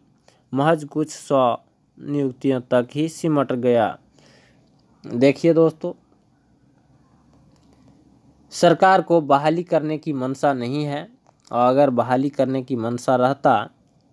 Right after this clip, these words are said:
तो किसी भी कंडीशन में बहाली कर सकता था। चलिए दोस्तों,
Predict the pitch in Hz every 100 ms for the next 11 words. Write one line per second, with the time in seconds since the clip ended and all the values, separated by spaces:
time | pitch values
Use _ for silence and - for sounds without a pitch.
0 | - 139 110 - _ _ _ _ _ _
1 | _ _ _ _ _ _ _ - 185 233
2 | 233 202 170 160 156 151 156 127 104 92
3 | _ _ _ _ _ _ _ - 123 120
4 | 131 139 - 131 131 123 - 113 104 101
5 | 95 _ _ _ _ _ _ _ _ _
6 | _ _ _ _ _ _ _ _ _ _
7 | - - 143 156 185 180 180 175 185